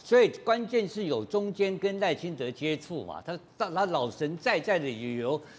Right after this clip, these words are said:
是在那个特别的密室的接触嘛，所以那个接触的密室的话，当然就是跟赖有特别关系啊，所以这个才是真正的核心啊。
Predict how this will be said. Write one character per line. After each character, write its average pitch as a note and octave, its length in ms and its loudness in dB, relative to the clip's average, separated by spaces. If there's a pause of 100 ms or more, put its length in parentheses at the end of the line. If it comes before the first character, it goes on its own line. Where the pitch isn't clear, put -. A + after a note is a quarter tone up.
是 B3 200 -2
在 G3+ 280 4
那 G3 120 -2
个 E3+ 160 2
特 A3+ 420 4
别 C#3 260 0
的 E3+ 140 -2
密 A3 340 0
室 C3 200 -10
的 B2+ 140 -4
接 G#3+ 260 4
触 G#3 360 -2
嘛， F2+ 160 -6 (280)
所 A#3+ 120 4
以 A#3 60 4
那 B3+ 100 4
个 A#3+ 100 8
接 A#3+ 260 4
触 A#3+ 180 -4
的 A3 100 4
密 A#3+ 180 0
室 C3+ 180 -6
的 C3+ 140 2
话， F3 160 6
当 B3+ 320 0
然 D#3 180 0
就 F3+ 140 -8
是 D#3 220 -12
跟 F#3+ 260 -2 (520)
赖 G3+ 180 4
有 A#2 240 0
特 G#3 200 2
别 D3 160 2
关 B2+ 240 -2
系 B2 220 -8
啊， F#2+ 100 -4 (360)
所 A#3+ 80 2
以 A#3 60 0 (100)
这 D#4 140 6
个 A#3+ 120 8
才 C#3 220 0
是 - 140 -8
真 G3 240 2
正 F#3+ 120 6
的 D3+ 100 4
核 A#2+ 220 -2
心 D3 260 -4
啊。 A2 120 -4